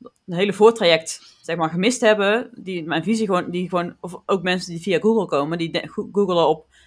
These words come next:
voedingadvies paard. Ik wil, ik wil natuurlijk liefst bovenaan staan in Google, maar daar komen ook niet per se de,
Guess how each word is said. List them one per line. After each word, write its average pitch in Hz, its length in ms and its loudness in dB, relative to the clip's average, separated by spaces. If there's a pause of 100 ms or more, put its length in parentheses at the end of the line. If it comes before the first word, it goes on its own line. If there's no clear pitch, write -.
(200)
voedingadvies 175 520 -4
paard. 180 440 4 (400)
Ik - 140 -14
wil, 196 300 2
ik - 120 -4
wil 214 120 6
natuurlijk 180 260 0
liefst 185 160 -2
bovenaan 170 360 4
staan 156 160 -4
in 156 100 -4
Google, 190 460 2 (200)
maar 170 160 -2
daar 175 100 -4
komen 175 260 0
ook - 100 -2
niet 165 220 -6
per 131 120 -8
se 143 360 -2
de, 143 320 -2